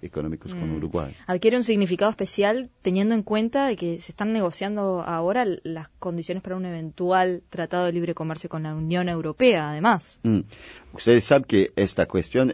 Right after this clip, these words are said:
Speaker 1: es de la responsabilidad de la Comisión Europea y de la Unión Europea,
Speaker 2: Sí.
Speaker 1: y que de, en la declaración conjunta que los dos presidentes van a firmar,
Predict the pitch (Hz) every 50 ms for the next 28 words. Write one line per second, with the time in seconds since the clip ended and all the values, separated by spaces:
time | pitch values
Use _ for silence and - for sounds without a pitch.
0 | - - - - 92 85 - - 92 80 78 80 85 85 80 - - 82 76 -
1 | 85 82 85 87 95 101 95 92 82 80 - 82 85 80 - - 101 95 76 87
2 | 90 87 90 101 101 123 127 123 104 90 85 78 76 73 73 76 82 82 80 80
3 | 82 85 85 87 90 - 190 - 131 143 147 160 175 190 _ - - - - -
4 | - - - - 98 95 95 95 95 95 95 95 95 95 98 98 95 92 90 90
5 | 90 90 90 87 85 82 82 80 - _ - - 95 90 87 85 85 80 80 80
6 | 76 - - - 95 92 80 78 80 104 95 92 90 87 87 87 82 - - -
7 | - 95 92 98 98 92 87 85 85 82 82 80 82 78 98 87 101 95 92 92
8 | - - 139 139 - 127 113 - - - 139 127 113 - 95 - - 98 85 82
9 | 82 85 80 - 110 107 - - 101 85 - 98 90 90 87 87 82 90 85 82
10 | 85 82 76 73 - - 85 82 87 98 117 131 147